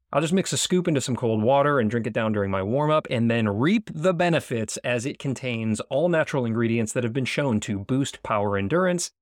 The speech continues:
stamina, and recovery between repeated efforts. That's what I'm talking about. Sendurex is N S F certified for sport. It contains no sugar, no caffeine, no artificial colors or flavors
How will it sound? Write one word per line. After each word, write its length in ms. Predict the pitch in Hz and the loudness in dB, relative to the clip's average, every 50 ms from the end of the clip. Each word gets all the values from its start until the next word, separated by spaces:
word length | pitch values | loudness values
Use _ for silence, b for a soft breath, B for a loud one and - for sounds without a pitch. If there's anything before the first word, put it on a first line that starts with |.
| _ _ | _ _
stamina, 640 | - - - - 151 143 147 147 143 143 143 147 - - | -6 -4 -2 0 0 2 2 2 2 2 2 2 0 -2
and 240 | 127 107 104 104 101 | -2 -2 -2 0 0
recovery 600 | 113 104 - - - 165 156 156 151 151 151 147 | -2 -2 -2 -2 -2 -2 -2 0 0 0 0 -2
between 540 | 127 - 110 - - - 120 113 113 113 120 - | -2 -2 -4 -4 -4 -4 -4 -4 -4 -4 -4 -4
repeated 480 | 123 110 - - 113 104 104 104 - - _ | -4 -6 -4 -4 -4 -2 -2 -2 -4 -4 _
efforts. 500 | 127 104 - - 107 - - - - - _ _ - | -6 -4 -4 -6 -8 -8 -8 -12 -12 -12 _ _ -18
That's 500 | 117 107 101 110 123 156 170 160 - - | -16 -8 -2 0 2 2 2 0 -2 -2
what 120 | 175 165 | 0 0
I'm 120 | 156 143 127 | 0 0 0
talking 300 | - 120 104 - - 107 | 0 0 0 0 -2 -4
about. 220 | 95 101 - - | -4 -4 -6 -4
Sendurex 500 | - - 180 175 208 214 214 - - - | 0 2 2 4 4 4 2 2 0 0
is 180 | - 156 143 - - | -2 -2 -2 -2 -2
N 140 | 160 180 196 | 0 0 2
S 180 | 185 - - | 0 2 2
F 120 | 170 156 - | 0 0 0
certified 460 | - - 160 151 - - 120 107 - | -2 -2 -2 -2 0 0 -2 -2 -2
for 120 | - 110 | -4 -6
sport. 460 | - - - - - 180 180 180 - | -6 -6 -6 -2 0 2 2 2 0
It 80 | - - | -4 -4
contains 400 | - 131 120 - 117 107 98 98 | -4 -6 -4 -2 -2 -2 -2 0
no 200 | 104 98 95 92 | 0 0 0 0
sugar, 360 | - - 190 180 170 170 165 | -2 -2 -2 0 0 0 0
no 160 | 156 131 107 | 2 0 0
caffeine, 580 | 107 - 107 101 101 - 165 156 156 156 151 127 | 0 0 -4 -6 -4 -4 -4 -2 -2 0 0 2
no 120 | 110 113 | 2 2
artificial 420 | 113 110 107 104 - 113 - - - | 2 0 -2 -2 -6 -10 -12 -12 -14
colors 360 | - - 143 131 131 123 101 | -6 -4 -2 0 0 -2 -2
or 80 | 98 - | -4 -4
flavors 440 | - 165 170 170 165 165 165 - | 0 0 2 2 2 0 -2 -4